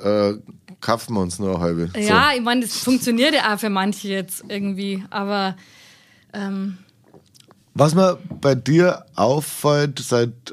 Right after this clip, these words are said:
Speaker 1: ähm, seit ich dich kenn, wie gesagt, das ist schon echt schon lang, ist, dass du immer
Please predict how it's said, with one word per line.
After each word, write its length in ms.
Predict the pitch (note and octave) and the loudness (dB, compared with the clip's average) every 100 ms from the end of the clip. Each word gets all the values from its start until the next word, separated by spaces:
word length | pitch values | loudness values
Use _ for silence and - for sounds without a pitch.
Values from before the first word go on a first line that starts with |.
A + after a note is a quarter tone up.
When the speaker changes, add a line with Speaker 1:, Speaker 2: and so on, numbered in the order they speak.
| F2 | -8
Speaker 1:
ähm, 520 | A#2 A2+ A2+ A2+ A2 | -6 -4 -4 -4 -6
seit 260 | A2+ A2 A2+ | -6 -6 -6
ich 100 | - | -8
dich 160 | A2 | -10
kenn, 240 | - A#2+ B2 | -2 0 0
wie 40 | |
gesagt, 260 | A2 A#2 - | 0 -2 -2
das 100 | G#2+ | -6
ist 120 | G#2 | -4
schon 120 | - - | -4 -4
echt 200 | G#2 - | -6 -4
schon 140 | A2 | -2
lang, 300 | G2+ A#2+ C#3+ - _ _ _ _ _ - _ | 0 -2 -6 -10 _ _ _ _ _ -20 _
ist, 200 | D3 A#2+ | 0 2
dass 160 | B2+ A#2+ | 0 2
du 240 | C3 B2+ A#2+ - _ _ _ _ _ _ _ _ | 2 2 0 -14 _ _ _ _ _ _ _ _
immer 560 | C3+ C#3+ D#3+ D#3+ D#3 | 0 2 2 2 0